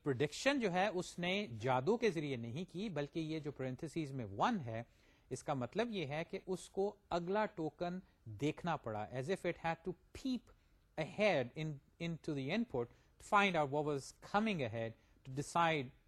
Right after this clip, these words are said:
what rule to apply۔ اور جب یہ فیصلہ ہو گیا تو پھر وہ بیک ٹریکنگ والا مسئلہ نہیں ہوگا، کیونکہ اس نے یہیں فیصلہ کر لیا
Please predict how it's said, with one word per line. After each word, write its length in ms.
what 260
rule 240
to 80
apply۔ 440
اور 140
جب 220
یہ 180
فیصلہ 320
ہو 280
گیا 160
تو 140
پھر 400
وہ 80
بیک 320
ٹریکنگ 360
والا 160
مسئلہ 300
نہیں 320
ہوگا، 300
کیونکہ 260
اس 240
نے 60
یہیں 340
فیصلہ 280
کر 160
لیا 260